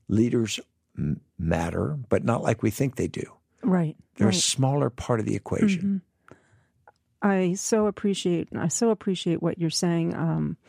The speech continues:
Speaker 2: I ask my students, I, I teach a class, not surprising, and one of the topics is leadership. And I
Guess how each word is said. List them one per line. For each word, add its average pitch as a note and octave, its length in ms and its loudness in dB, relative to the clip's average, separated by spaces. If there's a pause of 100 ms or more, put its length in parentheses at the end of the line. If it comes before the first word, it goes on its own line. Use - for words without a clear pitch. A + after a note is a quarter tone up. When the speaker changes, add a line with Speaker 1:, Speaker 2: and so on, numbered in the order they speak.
(760)
Speaker 2:
I F3+ 340 2 (100)
ask F#3+ 340 -2
my E3+ 200 2
students, D#3+ 680 -2 (160)
I, F#3 280 2
I F#3 320 -4
teach - 460 -12
a D#3+ 60 -8
class, D3 500 -6 (100)
not D#3 220 -2
surprising, D3+ 540 -6
and D3 140 -2
one D3+ 160 -2
of C#3+ 120 -6
the D3 160 -6 (380)
topics - 500 -8 (360)
is D#3+ 200 -4
leadership. G3 580 -2 (600)
And G3 260 2
I F3+ 320 0